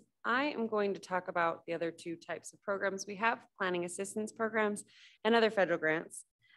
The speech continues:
Um, first, the planning assistance programs. So this includes our transportation and land use connection program, which many of you are familiar with. That's planning technical assistance, really just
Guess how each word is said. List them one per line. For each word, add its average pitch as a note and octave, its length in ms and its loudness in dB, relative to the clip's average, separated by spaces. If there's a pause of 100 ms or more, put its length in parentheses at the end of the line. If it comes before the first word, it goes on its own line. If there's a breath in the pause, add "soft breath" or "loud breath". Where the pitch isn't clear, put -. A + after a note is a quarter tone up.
(200 soft breath)
Um, E3+ 300 0
first, A#3 440 4
the F#3+ 80 4
planning A3+ 380 4
assistance G3 440 -4
programs. D3 720 2
So - 200 -4
this G#3+ 240 0
includes G3 420 0
our D3+ 160 0
transportation F3+ 720 -6
and D3+ 100 0
land D#3 200 0
use D#3 140 -2
connection A3 460 -6
program, A#3 440 -2
which A3+ 180 -8
many G3+ 200 -2
of G3 120 -6
you G3 140 0
are G3 100 0
familiar G3 480 -2
with. G3 240 2 (400 soft breath)
That's G3+ 220 0
planning G#3 380 0
technical F#3+ 400 -4
assistance, E3+ 680 -8 (360 soft breath)
really F3 200 -4
just - 180 -12